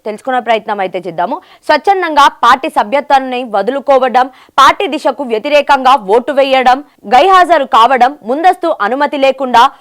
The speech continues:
ఓ శాసనసభ్యుడు తమ పార్టీ జారీ, తమ పార్టీ జారీ చేసిన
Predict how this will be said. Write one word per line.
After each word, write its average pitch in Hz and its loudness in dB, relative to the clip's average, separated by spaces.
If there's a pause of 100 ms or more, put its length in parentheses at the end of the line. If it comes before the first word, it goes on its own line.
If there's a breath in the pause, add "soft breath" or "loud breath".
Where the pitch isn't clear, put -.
(140 soft breath)
ఓ 294 4
శాసనసభ్యుడు 294 0
తమ 254 0
పార్టీ 262 0
జారీ, 240 0 (180)
తమ 269 0
పార్టీ 285 2
జారీ 262 4
చేసిన 254 0